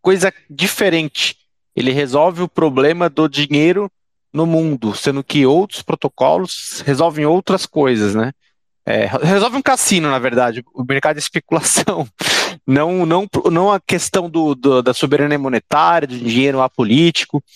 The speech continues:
E as propriedades do dinheiro, ele vai colocando lá como se fosse o, é, toda a, a escola bitcoinheira ali de colocar as propriedades de fungibilidade, de divisibilidade,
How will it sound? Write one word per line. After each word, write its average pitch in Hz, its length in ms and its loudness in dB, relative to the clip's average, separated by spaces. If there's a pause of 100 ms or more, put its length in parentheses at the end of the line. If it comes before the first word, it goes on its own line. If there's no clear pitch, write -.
(400)
E 131 200 2
as 151 160 -2
propriedades 185 840 0
do 180 120 0
dinheiro, 160 720 2
ele 147 120 0
vai 160 120 0
colocando 170 460 0
lá 180 380 4
como 185 200 -4
se - 100 -4
fosse 202 400 0
o, 160 220 4 (180)
é, 131 400 0 (680)
toda 226 200 0
a, 170 420 2
a 165 40 2
escola 160 720 0 (140)
bitcoinheira 156 840 0
ali 143 180 0
de 123 140 -2
colocar 131 840 0
as - 160 -4
propriedades 135 960 -2 (420)
de - 80 -20
fungibilidade, 123 1400 0
de - 180 -20
divisibilidade, 120 1200 0